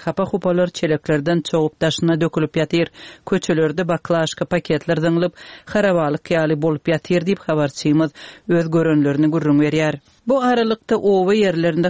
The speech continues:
hapa dökür ýaly ýörite gaplar göze ilmeýär. Hatda Aşgabatyň çet böleklerindäki ilatly ýerlerde hem jemaat gulluklary tarapyndan arassaçylyk işleri berja edilmeýär.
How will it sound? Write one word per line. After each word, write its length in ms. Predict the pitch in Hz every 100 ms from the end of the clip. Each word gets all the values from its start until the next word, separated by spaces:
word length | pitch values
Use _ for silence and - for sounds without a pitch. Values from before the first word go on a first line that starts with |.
| -
hapa 200 | 170 190
dökür 260 | 175 170 170
ýaly 300 | 165 156 165
ýörite 440 | 165 160 143 - 170
gaplar 400 | 170 147 - 160
göze 300 | 147 151 147
ilmeýär. 560 | 151 180 147 147 147 139
Hatda 260 | 185 - 240
Aşgabatyň 640 | 214 - 160 151 143 170
çet 240 | - 208 - -
böleklerindäki 920 | 165 147 - 160 147 151 151 143 185
ilatly 420 | 180 156 139 185
ýerlerde 480 | 175 147 143 135 156 165
hem 160 | 156 - - - -
jemaat 460 | 190 175 143 151 -
gulluklary 480 | 165 151 - 143 139
tarapyndan 520 | 170 156 160 165 180
arassaçylyk 760 | 170 151 139 151 - 160 143
işleri 420 | - 156 143 156 147
berja 400 | 143 139 147 143
edilmeýär. 440 | 147 143 151 151